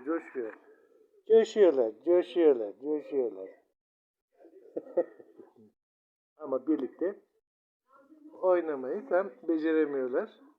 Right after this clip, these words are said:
Söylediğim gibi on beş günlük fark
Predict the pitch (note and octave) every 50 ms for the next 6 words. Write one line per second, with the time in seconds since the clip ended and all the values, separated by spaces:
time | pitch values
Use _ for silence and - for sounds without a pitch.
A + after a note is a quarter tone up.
0 | _ _ _ _ _ _ _ _ _ _ _ _ _ _ _ _ - - A#3+ -
1 | _ _ _ _ _ _ _ _ - F3+ E3+ E3 E3 D#3 D#3+ D#3 D3 C#3 C3+ C3+
2 | F3+ G3 D#3+ - - - F3+ F3 E3+ D#3+ D3+ C#3+ C3+ C#3 - - C#3+ C3+ B2+ B2
3 | C#3 C#3 - - - - _ _ _ _ _ _ _ _ _ _ _ _ _ _
4 | _ _ _ _ _ _ _ _ _ _ _ - _ _ _ - - _ _ -
5 | - - - - - - - - - _ - - - - - _ _ - - -
6 | - - E3+ E3+ G3+ G3 - - - -